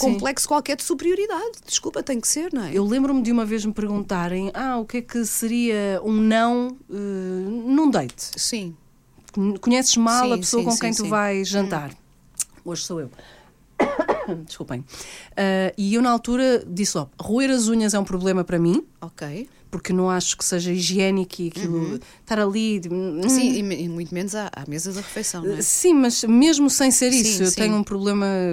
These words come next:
Speaker 2: gosto de mãos, e,
Speaker 1: Ok.
Speaker 2: e nos homens em particular eu gosto de mãos,
Speaker 1: Ok.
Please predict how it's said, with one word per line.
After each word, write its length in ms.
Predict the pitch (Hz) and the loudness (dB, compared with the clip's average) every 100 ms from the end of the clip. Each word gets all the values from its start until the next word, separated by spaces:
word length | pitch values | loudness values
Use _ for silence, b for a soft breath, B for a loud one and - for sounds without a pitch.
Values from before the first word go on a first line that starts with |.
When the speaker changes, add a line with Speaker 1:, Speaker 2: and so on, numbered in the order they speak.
| 160 151 165 | -2 -4 -2
Speaker 2:
gosto 340 | 214 - - | 0 0 4
de 60 | 214 | 6
mãos, 540 | 202 190 180 - - | 6 4 -2 -6 -6
e, 120 | 180 185 | -2 0
Speaker 1:
Ok. 120 | 202 | 2
Speaker 2:
e 20 | |
nos 200 | 196 190 | 2 2
homens 380 | 202 202 202 190 | 2 2 2 2
em 80 | 190 | 0
particular 480 | 190 208 - 185 190 | -2 -6 -2 0 0
eu 80 | |
gosto 300 | 185 196 - - | 2 0 0 0
de 60 | |
mãos, 420 | 180 147 143 - 165 | 0 0 -4 -8 -8
Speaker 1:
Ok. 340 | 160 156 | -8 -8